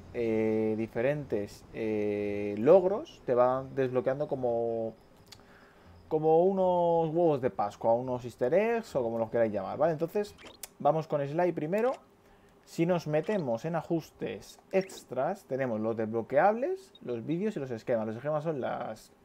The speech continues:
los planes de Bentley, los vídeos son, pues, las, las típicas animaciones que hay para contarnos la historia y tal. Y los desbloqueables, tenemos un planeador de mono,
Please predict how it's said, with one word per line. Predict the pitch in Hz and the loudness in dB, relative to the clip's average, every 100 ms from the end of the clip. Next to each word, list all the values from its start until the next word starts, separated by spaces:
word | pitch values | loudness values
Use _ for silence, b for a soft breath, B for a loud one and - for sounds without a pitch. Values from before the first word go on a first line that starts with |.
| - 120 | -16 -6
los | 110 | -6
planes | - 139 143 | 2 2 2
de | 156 | 2
Bentley, | 190 208 214 | 2 2 0
los | 131 | -2
vídeos | 127 143 117 - | 0 0 -2 -2
son, | 131 | -6
pues, | 104 - | -6 -10
las, | 107 104 101 - | -10 -8 -10 -10
las | - | -12
típicas | 123 120 120 | -8 -6 -6
animaciones | 120 113 120 117 113 | -6 -8 -6 -8 -6
que | 131 | 2
hay | 123 123 120 B B B - | 4 4 0 B B B 0
para | 110 | 2
contarnos | 113 113 117 123 | 4 4 2 2
la | 120 | -2
historia | - 135 | -2 -4
y | 151 | 2
tal. | 185 | 2
Y | |
los | 147 139 | 2 0
desbloqueables, | 185 190 226 220 202 208 202 170 147 160 - - - _ - _ _ _ _ - - | -2 0 -2 0 4 6 4 2 -2 -2 -4 -12 -20 _ -20 _ _ _ _ -20 -10
tenemos | - 123 117 110 | -4 -2 -4 -6
un | 143 | -6
planeador | 170 165 139 156 | 2 2 4 2
de | 139 | 2
mono, | 120 165 151 262 | 0 0 0 -4